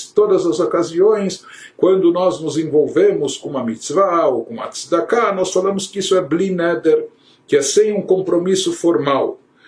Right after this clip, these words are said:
para não incorrer nesse risco de violar, eh, algo que a pessoa tenha assumido. Nos diz o Alter Rebbe, por mais que esse,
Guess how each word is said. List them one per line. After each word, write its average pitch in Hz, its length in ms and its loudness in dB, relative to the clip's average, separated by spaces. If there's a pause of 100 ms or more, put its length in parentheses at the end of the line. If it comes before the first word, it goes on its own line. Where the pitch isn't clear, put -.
(160)
para 120 200 -2
não 180 220 0
incorrer 202 720 4
nesse 196 300 -2
risco 202 440 -2
de 185 140 -2
violar, 185 800 2 (460)
eh, 170 1600 2
algo 190 380 0
que - 80 0
a 185 80 2
pessoa 175 340 2
tenha 185 260 0
assumido. 180 680 -4 (600)
Nos 95 120 -20
diz 165 180 2
o 139 40 4
Alter 127 240 0
Rebbe, 123 200 -2
por - 160 -4
mais 170 400 0
que 127 220 -6
esse, 139 420 2